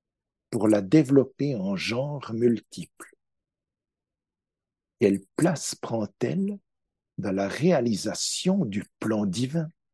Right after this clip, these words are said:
Revenons aux paroles du Tibétain mentionnées plus haut.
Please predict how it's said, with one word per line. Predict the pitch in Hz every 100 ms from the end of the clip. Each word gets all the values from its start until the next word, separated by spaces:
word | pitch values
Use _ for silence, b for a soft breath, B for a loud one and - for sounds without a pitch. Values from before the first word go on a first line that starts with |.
| _ _ _ _ _ _ _ _ _ _ _ _ _ _ _ _ _ _ _ _ _ _ _ _ _ _ _ _ _ _ _ _ _ _
Revenons | - 131 160 170
aux | 101
paroles | - 127 139
du | 117 107
Tibétain | - 113 104 - 101
mentionnées | 95 101 - 101 98 95
plus | - 98 92
haut. | 76 76